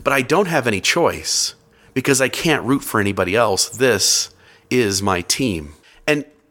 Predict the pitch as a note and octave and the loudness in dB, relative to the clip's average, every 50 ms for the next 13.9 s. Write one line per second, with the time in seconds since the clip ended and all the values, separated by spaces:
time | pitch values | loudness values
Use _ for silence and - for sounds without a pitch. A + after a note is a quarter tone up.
0 | _ _ - - - G3 G3 A#3 C4 A#3 A#3+ G#3+ E3+ D3+ C3+ A#2+ C3 B2+ B2 A2 | _ _ -6 -4 -2 0 0 0 0 0 0 0 0 0 0 0 0 0 0 0
1 | B2+ E3+ F3 F3+ F3 E3 C#3+ B2 - - - A#2 - - - - - D3+ D3 D3 | 0 0 0 2 2 2 0 0 -2 -4 -4 -4 -4 -6 -4 -2 0 2 2 4
2 | C3+ B2 A#2 A2+ G#2+ - - - G#2+ G#2+ - - D#3+ F3+ F3 C3+ G#2+ F#2 F#2 F2+ | 4 2 2 0 0 -2 -2 -2 -4 -4 -4 -2 0 2 2 2 2 0 -2 -2
3 | - - - - - - - - - - - - C#3+ C#3 C3 C#3+ G3+ A#3 A#3 G#3+ | -4 -4 -4 -6 -10 -20 -20 -20 -20 -20 -4 -2 0 0 2 2 2 2 2 2
4 | F#3 F#3 D#3+ D3 C3+ D3+ E3+ E3+ - - - F3+ F3+ F3 D#3+ C#3+ A#2+ - B2+ C3 | 2 2 0 0 0 0 0 -2 -2 -2 0 2 2 2 2 0 0 2 2 2
5 | D3+ D#3 D3 C3 B2+ A#2+ A2 A2 G#2+ - - C3+ C3+ C#3 B2+ A#2+ A2+ G#2 - - | 2 2 2 2 0 2 2 0 0 0 0 2 2 2 2 2 2 2 2 -2
6 | - C#3+ C#3+ D3 C#3 - - - - A2+ G2 F2+ E2 E2+ F2+ - - - - - | 0 2 0 2 2 0 -2 -2 -2 -2 -4 -4 -6 -8 -12 -18 -20 -20 -20 -20
7 | - - - - - - A#2 A#2 B2 D3 F3 F3+ F3 D#3 D#3 C3 B2 A#2+ A2 B2 | -20 -20 -20 -20 -8 -4 -4 0 0 0 0 0 0 2 2 2 2 0 2 2
8 | A#2 A#2+ A#2 A2 G2 G2+ - - C#3+ D3 D3+ C#3+ A#2+ G#2+ G2+ F#2+ G2 G2 B2 C#3 | 0 0 2 0 -2 0 0 0 0 2 0 0 0 -2 -2 -2 -2 0 0 0
9 | C#3 B2+ B2+ A2+ A2 G#2+ G2+ G2+ G2 F#2+ - - - - F2+ - - A#2+ B2 B2 | 0 0 0 0 -2 0 0 0 0 0 -2 -4 -8 -10 -10 -4 0 2 2 2
10 | B2 A2 G2 F#2 E2 F#2+ F#2 F#2 A#2+ B2 B2+ B2+ A2+ A2+ G2+ F#2+ F#2+ G2+ F#2+ G#2+ | 2 0 -2 -4 -4 -4 -2 0 2 2 2 2 2 2 0 0 -2 0 0 0
11 | A2 G2 F#2+ F#2 F#2+ A#2 B2+ B2 - - A#2+ G2+ - G2 G2 F2+ F2 F#2 G2 G2+ | -2 0 -2 -2 0 0 0 0 2 0 0 0 2 0 0 0 0 -2 0 0
12 | - - F#2 F2 F2 F2+ F#2 A#2 C3 B2+ B2 A2+ A2 G#2+ G2+ F#2+ - - - - | 0 0 -2 -4 -4 -2 0 0 0 0 0 2 2 2 0 0 -4 -12 -18 -18
13 | - - G#2 A2 A2 G2 A2 B2 B2 A#2+ A#2+ G#2+ G#2 G2+ F#2+ F#2+ F2 | -8 -4 -2 -2 0 0 2 2 2 0 0 -2 -2 -2 -2 -2 -4